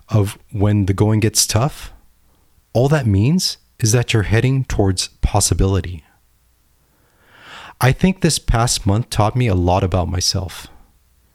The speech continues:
It taught me that you don't have to have it all figured out, that you're free to try things, to see if it works or doesn't. And for whatever reason, if you give it your best shot and the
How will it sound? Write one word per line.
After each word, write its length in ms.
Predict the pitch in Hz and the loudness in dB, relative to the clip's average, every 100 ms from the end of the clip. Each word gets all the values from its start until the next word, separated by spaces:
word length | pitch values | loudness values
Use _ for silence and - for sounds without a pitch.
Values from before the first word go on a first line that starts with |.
| _ _ - | _ _ -4
It 140 | 110 | 0
taught 220 | - 135 | 2 2
me 160 | 160 156 | 2 0
that 200 | 135 113 | 0 0
you 80 | 101 | 0
don't 280 | 113 123 | 0 0
have 320 | 92 110 117 - | -2 0 0 -2
to 140 | 95 | -4
have 340 | 80 - 107 | -4 -2 0
it 60 | 107 | 2
all 120 | 101 | 0
figured 360 | - 107 92 87 | 0 0 0 0
out, 340 | 80 - - - _ _ _ _ _ _ _ | -4 -8 -16 -18 _ _ _ _ _ _ _
that 180 | - - | -2 2
you're 80 | 131 | 0
free 500 | - - 131 107 85 - | 0 -2 0 0 -6 -8
to 100 | - | -6
try 280 | - 113 110 | -2 0 0
things, 400 | - 80 80 - | 0 -4 -4 -4
to 100 | 113 | 0
see 220 | - 170 | 2 2
if 100 | 170 | 2
it 100 | 120 | 0
works 400 | 101 180 - - - - | 2 -2 -4 -10 -12 -2
or 140 | 117 | 0
doesn't. 500 | 104 113 92 - - - - _ _ _ - - - | 2 0 -2 -4 -12 -16 -20 _ _ _ -20 -20 0
And 180 | 135 127 | 2 2
for 140 | 147 | 2
whatever 400 | 123 117 135 135 | 2 2 2 2
reason, 500 | 98 101 131 175 175 - _ _ _ _ | 2 2 2 2 0 -6 _ _ _ _
if 220 | 117 - | -4 0
you 280 | 123 110 98 - - | 0 0 0 -6 -2
give 160 | 113 | 0
it 120 | 127 | 2
your 80 | 113 | 0
best 240 | 95 110 - | 0 0 0
shot 520 | 95 92 139 - - - _ _ - - - 117 | 0 0 -4 -10 -18 -20 _ _ -20 -20 -6 0
and 120 | 113 | 0
the 180 | 117 | 0